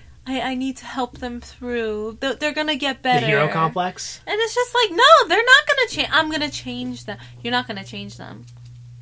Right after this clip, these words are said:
Speaker 1: It's not gonna happen.
Speaker 2: They're gonna change you.
Speaker 1: I just like, you know, m-, just people who are just chill. Like,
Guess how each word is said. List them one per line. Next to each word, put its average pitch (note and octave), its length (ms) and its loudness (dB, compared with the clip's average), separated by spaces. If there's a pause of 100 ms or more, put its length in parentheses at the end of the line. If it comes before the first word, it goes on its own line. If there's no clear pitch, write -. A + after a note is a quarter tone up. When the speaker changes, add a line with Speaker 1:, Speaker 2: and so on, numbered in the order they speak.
(160)
Speaker 1:
It's A3 160 -12
not B3+ 160 -2
gonna G3 140 -8
happen. - 460 -10
Speaker 2:
They're E3+ 120 0
gonna F3 100 0
change E3+ 380 0
you. D#3+ 420 2 (920)
Speaker 1:
I B3 160 -4
just D4+ 240 -8
like, C4 420 -4
you A#3+ 80 -10
know, A#3 180 -6
m-, A3 300 -14 (3000)
just - 220 -20 (380)
people C4 320 -12
who B3 100 -10
are A3+ 140 -10
just A3 320 -14
chill. - 320 -16
Like, - 160 -18